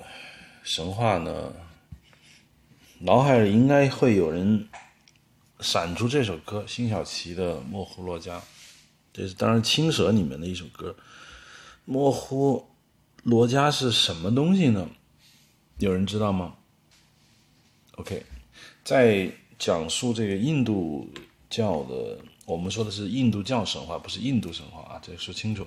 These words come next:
在讲述这个印度神话里面，印度教神话里面的很多时候，我们会发现有很多词都有这个摩诃，摩诃婆罗多，Mahabharata，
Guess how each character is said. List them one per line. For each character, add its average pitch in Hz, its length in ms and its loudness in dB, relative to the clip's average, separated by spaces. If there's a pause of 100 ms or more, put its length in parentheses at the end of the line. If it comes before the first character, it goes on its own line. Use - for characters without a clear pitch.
(800)
在 139 140 -2
讲 110 240 4
述 117 80 2
这 123 120 0
个 123 100 6
印 135 180 4
度 113 100 6
神 98 180 0
话 113 180 2
里 98 100 2
面， 90 180 -2
印 120 80 6
度 120 120 4
教 117 160 4
神 98 180 0
话 113 140 4
里 90 100 2
面 78 120 -4
的 90 60 -4
很 78 320 -10
多 92 160 2
时 101 140 -2
候， 90 60 -2
我 90 40 -2
们 95 160 0
会 110 220 4 (420)
发 - 340 -4
现 131 180 2
有 104 100 4
很 87 240 -8
多 95 120 -4
词 - 300 -8
都 95 260 -4
有 78 260 -6
这 85 100 -14
个 82 140 -14
摩 78 340 -6
诃， 95 240 -6
摩 95 260 6
诃 117 280 4
婆 113 200 -6
罗 104 140 2
多， 107 260 2 (640)
Mahabharata， 104 1160 2